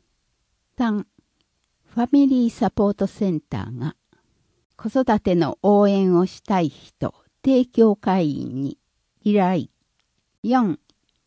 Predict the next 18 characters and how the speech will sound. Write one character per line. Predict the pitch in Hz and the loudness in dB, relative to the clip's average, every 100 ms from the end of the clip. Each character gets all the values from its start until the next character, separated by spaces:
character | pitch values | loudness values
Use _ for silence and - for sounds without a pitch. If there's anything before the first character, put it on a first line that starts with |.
| _ - | _ -2
提 | 302 294 | 2 2
供 | - 277 247 | 4 2 2
会 | - 208 202 | 0 -2 0
員 | 165 156 | 0 -2
と | - 180 | -4 -8
依 | - 208 | -6 -4
頼 | 226 226 - | -2 -4 -8
会 | - 190 160 | -6 -4 -2
員 | 139 143 113 | -4 -6 -8
で、 | 156 - _ _ _ _ | -12 -14 _ _ _ _
事 | 170 160 | -14 -4
前 | 208 214 202 - | -2 -2 -6 -8
打 | |
ち | 170 - 151 | -8 -4 -4
合 | 131 | -4
わ | 120 | -8
せ。 | - - - _ _ _ _ _ _ _ _ _ _ _ _ _ _ | -12 -18 -18 _ _ _ _ _ _ _ _ _ _ _ _ _ _
五、 | 190 247 226 | 2 4 4